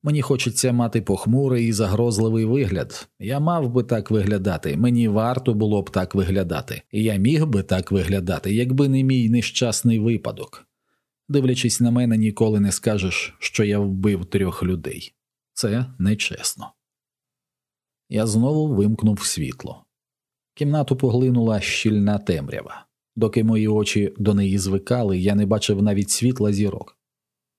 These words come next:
Можливо, попрошу в батька світлодіодний радіогодинник,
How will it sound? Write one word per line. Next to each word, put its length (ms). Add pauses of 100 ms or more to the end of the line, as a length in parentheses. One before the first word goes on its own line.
(500)
Можливо, 480
попрошу 520
в 100
батька 380
світлодіодний 840
радіогодинник, 1040